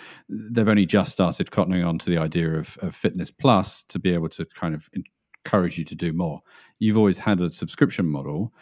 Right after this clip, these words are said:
Why have you gone down that route rather than just buying the Loop band and, and thanks very much and not coming back to it again?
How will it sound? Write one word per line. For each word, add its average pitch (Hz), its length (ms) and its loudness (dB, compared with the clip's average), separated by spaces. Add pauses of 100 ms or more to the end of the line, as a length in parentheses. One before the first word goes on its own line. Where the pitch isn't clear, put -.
(260)
Why 135 320 4
have 123 100 4
you 123 80 6
gone 117 160 6
down 104 220 6
that 107 180 4
route 85 260 0
rather 92 300 0
than 85 360 -2
just - 260 -2 (300)
buying 92 280 2
the 85 80 0
Loop 85 320 0
band 82 380 -2
and, 80 240 -4 (180)
and 80 240 -6 (380)
thanks 90 200 -2
very 85 120 0
much 80 240 -4
and 82 260 -4
not 82 180 -4
coming 82 220 -4
back 85 160 -6
to 80 120 -10
it 78 60 -8
again? 82 320 -8